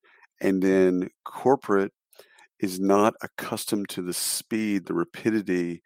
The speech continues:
in which we have to respond. So response rates. If we, if we do marketing lingo, this is what we would call marketing, uh,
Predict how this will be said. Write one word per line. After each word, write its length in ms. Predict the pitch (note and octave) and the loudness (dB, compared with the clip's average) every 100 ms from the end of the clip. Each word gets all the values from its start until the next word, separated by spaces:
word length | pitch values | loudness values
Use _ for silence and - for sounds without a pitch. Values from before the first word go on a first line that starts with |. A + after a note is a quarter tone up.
| - - - | -20 -20 -8
in 180 | F2+ F2+ | -4 0
which 300 | G2 - - | -2 -2 -2
we 140 | F#2 | -4
have 180 | F2+ F#2 | -2 -6
to 100 | - | -6
respond. 540 | D#2+ - - F2+ - - | -8 -8 -6 -6 -8 -14
So 140 | - | -6
response 440 | F#2 G#2 - A#3 - | -4 0 2 2 -2
rates. 340 | - - - _ _ _ _ _ _ _ | -10 -12 -20 _ _ _ _ _ _ _
If 220 | E2+ E2+ | -4 -2
we, 160 | G2 F2+ | 0 0
if 140 | F2+ F2+ | 0 -2
we 60 | F2+ | 0
do 280 | F#2 F2+ F2 | 2 2 2
marketing 420 | G2 C3+ G2 E2+ | 2 4 2 0
lingo, 440 | E2 E2 E2+ G#2+ - - _ - | 0 -2 -2 -4 -10 -20 _ -10
this 160 | G2+ | -6
is 80 | A2+ | -2
what 160 | F2+ F2 | -2 0
we 140 | E2+ | 0
would 220 | F2 E2+ | 0 -2
call 180 | - E2+ | 0 0
marketing, 420 | F#2+ D#3 - D#2+ - - | 2 2 2 -2 -2 0
uh, 420 | E2+ D#2+ D#2+ | 0 2 0